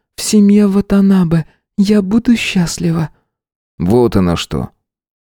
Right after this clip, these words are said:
Кто-то рассказал, или она подслушала разговор отца и деда. Мне-то они уже успели рассказать о своих планах, ну или точнее просто мыслях. До реальных планов дело пока не дошло, и слава богам, потому что эта идея мне совершенно не нравилась.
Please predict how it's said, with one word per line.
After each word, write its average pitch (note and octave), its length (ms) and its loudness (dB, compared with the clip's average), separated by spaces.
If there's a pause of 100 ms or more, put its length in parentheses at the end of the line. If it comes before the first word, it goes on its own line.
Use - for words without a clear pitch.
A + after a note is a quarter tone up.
(140)
Кто-то C#3+ 300 -2
рассказал, G#2+ 680 0
или E2+ 100 2
она E2+ 260 0
подслушала F2+ 800 -2
разговор F2 460 -2
отца F#2 340 -2
и F2+ 100 0
деда. D#2 400 -4 (360)
Мне-то A2+ 520 0
они D#2+ 200 -2
уже E2 200 -2
успели F#2+ 440 0
рассказать E2+ 540 -2
о D#2 60 -4
своих E2+ 360 -4
планах, E2 460 -2
ну C#3+ 180 0
или A#2+ 180 2
точнее G#2 580 -2
просто F2+ 400 -4
мыслях. F#2+ 560 -2 (380)
До E2+ 140 -2
реальных B2+ 500 0
планов A#2 400 0
дело F#2 300 2
пока D#2 280 -4
не E2+ 140 -2
дошло, D2+ 500 -6 (200)
и F2 100 -6
слава F2+ 380 -2
богам, E2 580 -2
потому C#2 360 -6
что - 180 -6
эта D2 300 -4
идея G#2+ 340 0
мне G#2 180 0
совершенно F#2 640 -2
не F#2 200 0
нравилась. C#2 720 -6